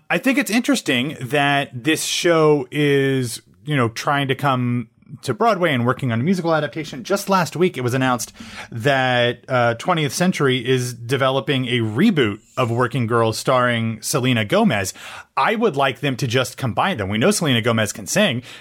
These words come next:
Just combine them into a movie musical or something and let Se-, Selena Gomez star, or bring her to Broadway. Like, I would be totally fine with Selena Gomez leading Working Girl, the musical, on Broadway, because, uh,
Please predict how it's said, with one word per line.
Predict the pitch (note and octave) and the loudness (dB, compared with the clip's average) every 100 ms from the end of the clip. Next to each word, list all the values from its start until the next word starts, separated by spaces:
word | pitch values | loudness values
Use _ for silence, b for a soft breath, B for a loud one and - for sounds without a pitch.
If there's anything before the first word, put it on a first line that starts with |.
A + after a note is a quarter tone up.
| B | B
Just | F#3 F#3+ | -2 -2
combine | - F#3+ A#2+ - C3 F#3 G#3 | -2 -2 -2 -2 0 4 4
them | B2 A2 | 4 0
into | B2 B2 B2 D3 | 0 -2 -2 0
a | A#2+ | 0
movie | A#2 D#3+ E3 | 2 2 2
musical | D3 B2 A2+ A#2+ A2+ | 2 0 0 0 0
or | G#2+ | 2
something | A#2 G2+ B2+ | -2 -2 -2
and | A#2+ | 0
let | C3 | 0
Se-, | - C#3+ B2 A#2+ | -2 -4 -4 -8
Selena | - B2+ B2 G#2+ | -4 0 0 2
Gomez | D3 E3+ G#2+ - | 2 2 0 0
star, | A#2+ A#2 | 0 2
or | F#3+ | 0
bring | G#3 F3 G3+ | 2 2 4
her | |
to | C#3+ | 2
Broadway. | A2 C#3 G#2+ F#2 | 2 0 0 -2
Like, | G2+ G#2+ - | -2 -2 0
I | B2 | -2
would | D#3 | -2
be | C3+ A#2+ | -4 -6
totally | - C#3+ C3+ | -2 0 0
fine | A#2+ C3 A#2+ G#2+ B B B | 0 0 0 -4 B B B
with | C3+ | -2
Selena | - C3+ B2 B2+ | 0 2 2 2
Gomez | A#2+ A#2 A2+ G#2+ G#2+ - b b b - | 0 0 2 2 0 -4 b b b -12
leading | A#2 A#2+ C3+ B2 A#2 | -6 0 2 2 2
Working | A2 B2+ C#3 A#2+ | 2 2 0 0
Girl, | B2 A#2 | 2 2
the | A2 | 2
musical, | G#2+ G#2 G#2 G#2 | 0 -2 -2 -2
on | G2+ G2 | -2 -4
Broadway, | F#2 G2 F#2+ F#2 | -2 -2 -2 -6
because, | G2 A2 G2 F#2 G2+ - _ | -4 -4 -4 -6 -12 -16 _
uh, | G#2 A2 | -16 -12